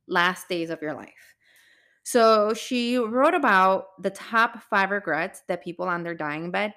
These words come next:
tend to tell her. Because when you're on your dying bed, of course, you're gonna open up and just, you know, let everything out. What do you have to lose? You're gonna die. And we're all going to get there at some point,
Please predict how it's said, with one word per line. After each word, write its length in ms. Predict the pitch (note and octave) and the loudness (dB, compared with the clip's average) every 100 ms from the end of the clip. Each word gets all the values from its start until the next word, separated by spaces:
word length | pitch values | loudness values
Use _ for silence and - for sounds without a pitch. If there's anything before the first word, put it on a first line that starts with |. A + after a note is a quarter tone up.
| _ | _
tend 480 | - F3+ F3+ F3+ - _ - | -16 -8 -8 -8 -12 _ -20
to 100 | - | -16
tell 280 | - C#3+ - | -10 -10 -10
her. 140 | - _ _ _ | -20 _ _ _
Because 380 | F#3+ G3 G3 F3+ | -8 -4 -2 -2
when 140 | F#3+ F#3+ | -4 -4
you're 140 | G#3+ | -4
on 100 | B3+ | -4
your 80 | A#3+ | -4
dying 340 | F3+ G3+ A3 | -4 -4 -4
bed, 200 | E3 D#3 | -4 -6
of 80 | D#3 | -8
course, 260 | - F#3+ G3 | -6 -6 -6
you're 80 | |
gonna 260 | F3+ E3+ D#3+ | -6 -6 -6
open 240 | E3 E3 | -6 -6
up 160 | D#3 D#3+ | -8 -8
and 140 | E3 | -10
just, 260 | D#3 - - _ _ _ _ _ _ _ _ | -12 -12 -20 _ _ _ _ _ _ _ _
you 100 | F#3 | -2
know, 240 | F#3 G#3 B3+ | 0 0 0
let 300 | G#3+ G#3 G#3+ | 0 2 2
everything 400 | G3+ B3+ B3 G#3 | 0 0 -2 -2
out. 300 | A#3 A3 D#3+ | 0 0 0
What 100 | F#3+ | 0
do 80 | A#3 | 0
you 80 | A#3 | 0
have 240 | A3+ G3+ | 0 0
to 100 | G3+ | -2
lose? 540 | F#3 A#3+ F3 D#3+ F3+ | -2 -2 -4 -8 -12
You're 200 | E3 F3 E3+ | -8 -6 -2
gonna 240 | F#3+ G3 | -2 0
die. 480 | E3 F#3 A#2 A#1+ F3 - | 0 0 -2 -10 -12 -6
And 160 | F#3 | -2
we're 160 | F3+ - | -2 0
all 640 | F#3 F#3 F#3+ G#3+ A#3+ B3 _ G3+ | 2 4 2 -2 -6 -12 _ -12
going 300 | - F#3 F#3+ | -6 -4 -4
to 140 | F#3+ F3 | -8 -10
get 240 | D#3+ D#3+ - | -10 -10 -6
there 340 | F3+ F#3 F#3+ _ _ _ _ _ _ _ _ _ _ - | -4 -4 -8 _ _ _ _ _ _ _ _ _ _ -4
at 180 | F3 | -4
some 220 | - D3+ D#3+ | -4 -8 -8
point, 520 | - - - - | -12 -12 -14 -20